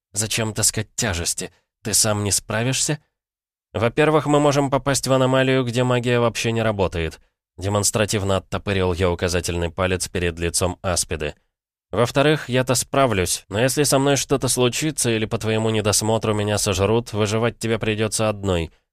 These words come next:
я оттопырил средний палец. «И в-третьих, всегда лучше иметь двойной запас еды и воды, чем не иметь». Большой палец занял место в тройке.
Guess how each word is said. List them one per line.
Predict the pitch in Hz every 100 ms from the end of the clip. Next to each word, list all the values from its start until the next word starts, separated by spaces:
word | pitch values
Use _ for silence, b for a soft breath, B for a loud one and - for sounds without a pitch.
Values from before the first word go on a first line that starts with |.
| _
я | 87 95
оттопырил | 87 92 92 90 87
средний | - 98 90 85
палец. | 80 85 82 82 - _ _ _ _ -
«И | 120
в-третьих, | - 127 135 139 143 - _ _ _
всегда | - - 123 147
лучше | 147 131 135
иметь | 127 139 120
двойной | 120 127 127 123
запас | 110 113 120 -
еды | 113 107 117
и | 113
воды, | 110 107
чем | 107 107 104
не | 101
иметь». | 98 87 73 - _ _ _ _ _ _
Большой | - 113 - 110
палец | - 113 113
занял | 92 85 95 98
место | 92 87 - 87
в |
тройке. | - 95 82 73 73